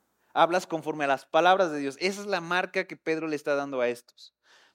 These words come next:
A estos le está dando la marca de lo que hagas, hazlo conforme a la fortaleza que Dios da, no en tus fuerzas.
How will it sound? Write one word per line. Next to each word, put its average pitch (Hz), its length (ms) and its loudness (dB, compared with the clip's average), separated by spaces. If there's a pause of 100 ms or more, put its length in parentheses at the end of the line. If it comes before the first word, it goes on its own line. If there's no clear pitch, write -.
(560)
A 180 140 4
estos 170 460 -2
le 147 80 -8
está 147 240 -2
dando 156 240 -2
la 147 100 -2
marca 147 360 -2
de 127 280 -6 (300)
lo 113 180 -10
que 120 120 -8
hagas, 165 560 0
hazlo 147 320 -6
conforme 120 340 -10
a 110 40 -6
la 107 100 -4
fortaleza 131 680 -8
que 120 120 -10
Dios 107 260 -12
da, 160 340 -4
no 127 180 -10
en 185 80 -10
tus 214 160 -10
fuerzas. 208 500 -4